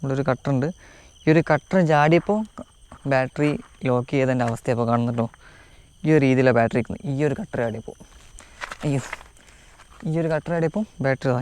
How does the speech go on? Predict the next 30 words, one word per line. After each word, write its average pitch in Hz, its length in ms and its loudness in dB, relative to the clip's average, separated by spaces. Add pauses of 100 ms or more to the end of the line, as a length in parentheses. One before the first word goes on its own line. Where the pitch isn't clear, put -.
(120)
ഈ - 100 -2
ഒരു - 120 2
രീതിയിലപ്പോൾ 127 380 2
നിൽക്കുന്നത്. 117 300 -4 (540)
ലോക്കൊന്ന് 143 440 2
പുറത്തേക്ക് 143 480 0
മാറിയിട്ട് 123 360 0
ഇങ്ങനെ 120 160 0
നിൽക്കുന്നത്. - 260 -8 (640)
നിങ്ങൾക്ക് 139 280 0
ഇവിടെ 160 220 4
കാണാൻ 147 200 4
വേണ്ടി 156 180 2
പറ്റൂ, 151 280 2 (380)
ഇതൊക്കെ 143 280 0
ബാറ്ററി 139 380 0
ഓരോ 139 160 2
പ്രാവശ്യം 139 300 0
വീണ 127 140 -2
കേട്ടോ, 123 220 -4
റോട്ടിൽ 123 300 -4 (100)
വീണത് 120 240 0
ഈ 117 40 -2 (240)
ഇതൊക്കെ. - 240 -4 (1700)
ഇതൊക്കെ 135 240 -4 (100)
റോട്ടിൽ 127 340 -2
വീണ 143 100 0 (160)
അടയാളം 123 320 0
കാര്യങ്ങളൊക്കെയാ. 120 500 -2 (1040)
ക്ലിയർ 135 220 -4